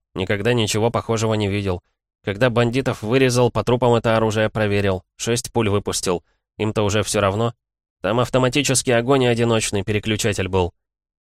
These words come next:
«Где это оружие?» — впервые подал голос носитель ромба,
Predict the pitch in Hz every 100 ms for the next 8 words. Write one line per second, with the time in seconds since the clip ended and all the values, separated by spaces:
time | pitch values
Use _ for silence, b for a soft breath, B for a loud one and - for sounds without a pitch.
0 | _ _ _ 104 110 123 117 117 117 117
1 | 92 - - _ _ _ _ - 95 95
2 | 92 98 92 87 85 98 92 - 87 90
3 | 92 90 90 90 87